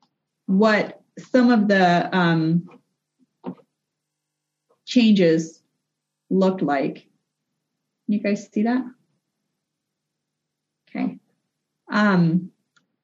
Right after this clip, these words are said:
so this was the original book. He changed the chapter headings. Um, he changed the, uh, a lot of the, the, uh, introductions and put in his own.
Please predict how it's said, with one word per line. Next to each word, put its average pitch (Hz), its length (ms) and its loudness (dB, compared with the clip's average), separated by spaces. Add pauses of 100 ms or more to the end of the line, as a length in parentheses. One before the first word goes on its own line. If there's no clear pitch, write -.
(220)
so 240 560 0 (260)
this 254 240 2
was 269 140 4
the 254 100 4
original 247 320 4
book. 254 340 2
He 233 280 2
changed 226 420 2
the 208 80 0
chapter 233 400 2
headings. 202 600 2
Um, 180 360 2
he 180 160 2
changed 196 580 2 (420)
the, - 140 -2 (500)
uh, 185 360 2
a 143 80 4
lot 208 240 4
of 196 140 4
the, 175 500 2 (600)
the, 185 500 2
uh, 160 360 2 (1600)
introductions 190 840 2 (680)
and 170 280 2
put 202 140 4
in 185 100 4
his 175 180 2
own. 165 380 0